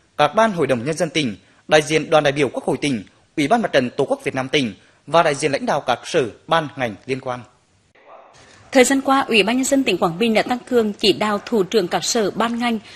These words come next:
Speaker 2: và chủ tịch Ủy ban Nhân dân cấp huyện kịp thời quán triệt và tổ chức thực hiện các văn bản chỉ đạo của Chính phủ,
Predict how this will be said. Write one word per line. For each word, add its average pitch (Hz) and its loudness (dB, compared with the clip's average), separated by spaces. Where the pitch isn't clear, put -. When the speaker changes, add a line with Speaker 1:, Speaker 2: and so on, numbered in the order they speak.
Speaker 2:
và 254 6
chủ 240 0
tịch 208 -4
Ủy 190 4
ban 220 -2
Nhân 247 -4
dân 240 -2
cấp 302 -4
huyện 208 0
kịp 214 2
thời 240 2
quán 196 2
triệt 214 4
và 233 2
tổ 208 0
chức 269 -4
thực 247 -2
hiện 196 0
các 175 -4
văn 240 -4
bản 208 -2
chỉ 185 -2
đạo 202 -2
của 185 -2
Chính 156 -4
phủ, 170 -2